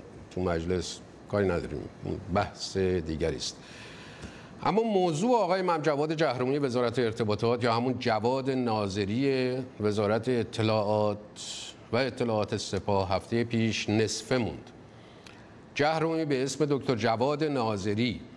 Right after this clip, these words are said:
اردیبهشت هشتاد و هشت از وزارت اطلاعات میره اطلاعات سپاه که سندشو دارین می‌بینین با امضای رضوی معاون وزیر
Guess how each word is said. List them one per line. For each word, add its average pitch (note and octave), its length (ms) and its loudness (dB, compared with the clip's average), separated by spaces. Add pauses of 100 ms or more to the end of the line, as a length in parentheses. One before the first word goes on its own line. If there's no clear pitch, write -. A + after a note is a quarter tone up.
(560)
اردیبهشت A#2+ 580 2
هشتاد C3+ 300 0
و B2 60 4
هشت A#2 360 0
از B2 180 0
وزارت G#2+ 380 0
اطلاعات G#2 600 2
میره A#2+ 140 2
اطلاعات F#2+ 500 0
سپاه A#2 760 0
که G#2+ 300 0
سندشو G2 480 -2
دارین F#2 200 0
می‌بینین A#2 460 2
با A2 120 4
امضای F#2+ 320 2
رضوی F#2 420 2
معاون F#2+ 380 4
وزیر F2+ 380 2